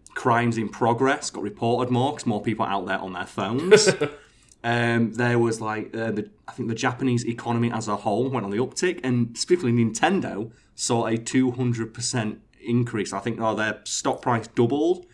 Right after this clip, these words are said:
Speaker 1: over the course of a couple
Speaker 2: I
Speaker 1: of weeks.
Speaker 2: really found that funny because nobody realised that, like,
Speaker 1: Y-, here's the
Speaker 2: Nintendo
Speaker 1: thing.
Speaker 2: have nothing <laughs> to do with
Speaker 1: And
Speaker 2: it.
Speaker 1: here's the thing, 'cause that alone's funny, but the next,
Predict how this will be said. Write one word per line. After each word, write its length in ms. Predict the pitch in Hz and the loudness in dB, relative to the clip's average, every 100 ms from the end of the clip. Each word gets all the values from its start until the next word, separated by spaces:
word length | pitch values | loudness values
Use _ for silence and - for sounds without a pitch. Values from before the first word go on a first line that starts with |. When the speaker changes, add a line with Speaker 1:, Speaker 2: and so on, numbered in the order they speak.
| _ _ _ - | _ _ _ -4
Speaker 1:
over 120 | 117 | -2
the 120 | 113 | -2
course 240 | 127 113 110 | 0 -2 -4
of 80 | 107 | -2
a 20 | |
couple 160 | 123 147 | 2 4
Speaker 2:
I 40 | |
Speaker 1:
of 80 | 160 | 4
weeks. 180 | 90 - | 2 -2
Speaker 2:
really 480 | 113 117 127 139 156 | -2 2 4 2 0
found 320 | - 131 147 | 0 0 2
that 120 | 139 | 0
funny 440 | - - 110 123 147 | -2 -6 -4 -2 -4
because 580 | 147 143 123 117 - - | -8 -2 -2 -2 -8 -8
nobody 600 | 113 113 117 117 120 113 | 0 2 2 4 4 4
realised 680 | 113 110 113 117 117 117 117 | 2 4 6 6 6 4 2
that, 120 | 113 | 0
like, 280 | 107 101 95 - - _ | 4 4 2 -6 -20 _
Speaker 1:
Y-, 100 | 117 120 - | -4 -4 2
here's 300 | 120 127 127 | 4 8 8
the 40 | |
Speaker 2:
Nintendo 360 | 113 117 123 123 | 8 8 8 8
Speaker 1:
thing. 80 | - | 4
Speaker 2:
have 240 | 113 113 | 4 4
nothing 480 | 120 110 - 131 127 | 4 4 4 2 2
<laughs> 80 | - - | -4 4
to 120 | 170 | 4
do 420 | - 165 147 - | 6 2 2 -2
with 140 | 151 - | -2 0
Speaker 1:
And 160 | 131 | 0
Speaker 2:
it. 120 | 127 127 | 2 8
Speaker 1:
here's 360 | 135 131 123 | 10 10 8
the 80 | 123 | 0
thing, 400 | 120 139 120 95 | -2 0 0 -2
'cause 140 | - | -10
that 180 | - 139 151 | 2 2 4
alone's 340 | 147 147 123 | 2 0 -2
funny, 380 | - 143 123 98 | -2 0 0 0
but 200 | 104 101 | -4 -4
the 80 | 107 | -2
next, 240 | 123 - | -4 -4